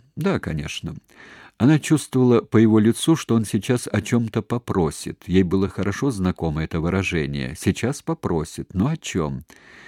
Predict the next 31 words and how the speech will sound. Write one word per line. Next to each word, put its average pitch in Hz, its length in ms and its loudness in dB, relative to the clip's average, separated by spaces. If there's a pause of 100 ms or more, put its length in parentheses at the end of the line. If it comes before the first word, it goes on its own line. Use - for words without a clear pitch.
(420)
Ты 131 100 8
с - 200 -2
этим 117 260 4
Малининым 101 720 4
в - 20 -14
хороших 175 500 2
отношениях?» 78 840 -4 (320)
Она 107 240 0
пожала 110 440 -2
плечами. 73 720 -6 (680)
«Три 147 200 6
раза 123 340 0
с - 120 -12
ним 101 220 0
говорила. 87 480 2
А 101 40 -2
что?» 76 360 -6 (420)
«Он 147 240 6
заявил 131 460 4
мне, 101 180 2
что - 220 -2
если 135 320 0
я 143 100 2
сам 98 320 0
через 87 320 -2
неделю 95 440 4
не 95 180 6
уйду 104 340 6
добровольцем 90 800 2
на 87 160 0
фронт, 196 380 2